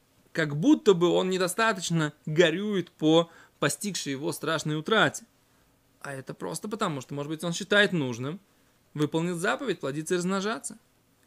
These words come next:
Более того, даже если у него уже есть дети, говорит Гемара, "И них лобоним ктаним",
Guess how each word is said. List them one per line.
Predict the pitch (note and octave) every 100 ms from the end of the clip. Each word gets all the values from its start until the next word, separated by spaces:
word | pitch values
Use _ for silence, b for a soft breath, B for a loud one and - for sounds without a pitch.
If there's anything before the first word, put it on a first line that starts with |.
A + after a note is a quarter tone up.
| -
Более | D#3 A#3 C#4+
того, | F3 C3+
даже | B2+ A#3 A3+
если | E3+
у | E3
него | D#3+
уже | E3 D#3 F3+
есть | A#3 C#4 G3
дети, | A3 F#3 - D#3+ - _
говорит | D3 D#3 E3+
Гемара, | F3 A#3
"И | F3+
них | B3
лобоним | A3 F#3 D3+ F3 F3 E3+
ктаним", | - F#3+ F#3+ B3+ A#3+ F3+ F3+ F3